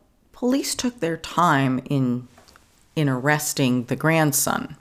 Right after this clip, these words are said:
'cause it was almost a month later. However, as I keep reviewing at least the evidence which police have shared, and I always say this, you know, we only know a fraction of things, we can't know it all. Sometimes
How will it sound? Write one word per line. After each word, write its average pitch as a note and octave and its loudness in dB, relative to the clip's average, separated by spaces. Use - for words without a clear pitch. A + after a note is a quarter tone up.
'cause C#3+ -2
it C#3+ 0
was D#3+ 2
almost F3 4
a C3+ 0
month A#2+ 0
later. D#3 -2
However, A3+ 4
as E3 4
I E3+ 2
keep F#4+ 0
reviewing D3+ 4
at E3 4
least F#3 4
the F#3 2
evidence C4+ 4
which F#3 2
police D#3 4
have - -4
shared, - -2
and D#3 4
I D3 4
always F3+ 4
say D#3+ 2
this, - -6
you D3 2
know, C3 4
we C3+ 2
only D3 4
know C#3 4
a B2+ 0
fraction G3+ 0
of F3 -2
things, D#3 0
we B2 -4
can't G3+ 0
know E3 2
it C#3+ 2
all. C3+ 0
Sometimes D#3 2